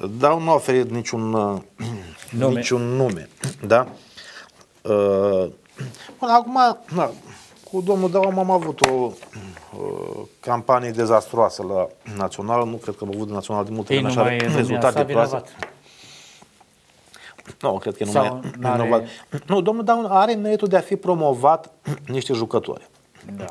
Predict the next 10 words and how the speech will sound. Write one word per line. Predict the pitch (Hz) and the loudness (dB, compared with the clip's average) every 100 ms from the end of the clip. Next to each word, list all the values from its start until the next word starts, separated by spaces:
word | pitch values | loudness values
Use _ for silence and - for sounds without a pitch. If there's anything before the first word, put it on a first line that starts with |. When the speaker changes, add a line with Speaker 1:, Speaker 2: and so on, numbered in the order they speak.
| 101 | 0
Speaker 1:
Da? | 117 123 - - - _ 113 | 0 0 -16 -20 -20 _ -8
Uh, | 107 98 95 92 | -4 -2 -4 -4
mă | 110 | 0
refer | 120 117 139 | 0 2 -2
în | |
special | 131 - - 127 117 | -2 -4 -2 0 2
la, | 107 104 101 - - 113 - | 2 2 0 -6 -14 -12 -6
uh, | 101 98 98 101 107 | -4 -4 -6 -10 -2
Benzar, | 110 98 87 120 185 - - _ 110 107 | 0 0 2 4 4 0 -16 _ -10 -2
la | 104 101 101 | 0 2 2